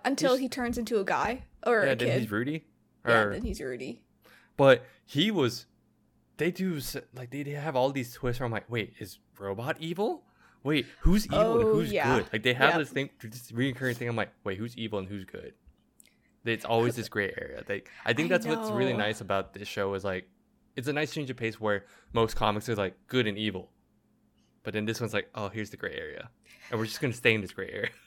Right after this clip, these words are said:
Speaker 2: <laughs>
Speaker 1: We're not gonna say who's good or evil.
Speaker 2: We
Speaker 1: They
Speaker 2: are the gray area.
Speaker 1: Yeah. <laughs>
Speaker 2: Man. No, it's just fun to watch the, the, um,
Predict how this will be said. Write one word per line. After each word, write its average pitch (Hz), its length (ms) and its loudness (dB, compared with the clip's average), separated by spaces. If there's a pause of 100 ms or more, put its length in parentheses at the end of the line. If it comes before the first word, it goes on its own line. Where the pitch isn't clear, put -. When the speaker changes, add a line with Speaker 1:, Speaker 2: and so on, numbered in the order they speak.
(260)
Speaker 2:
<laughs> - 440 -18
Speaker 1:
We're 294 160 2
not 302 140 8
gonna 240 120 6
say 240 160 4
who's 233 240 -2
good 214 280 4
or 220 280 4
evil. 90 460 -4 (240)
Speaker 2:
We 120 100 -2
Speaker 1:
They 196 60 0
Speaker 2:
are 202 160 4
the 92 80 -8
gray 92 200 -6
area. - 380 -10
Speaker 1:
Yeah. 254 300 6 (360)
<laughs> 359 100 2 (1600)
Speaker 2:
Man. 90 240 -6 (1120)
No, 151 140 4
it's 185 140 6
just 349 140 0
fun 240 120 2
to 214 80 2
watch 190 260 2
the, 165 340 0 (160)
the, 156 220 -2
um, 135 380 -6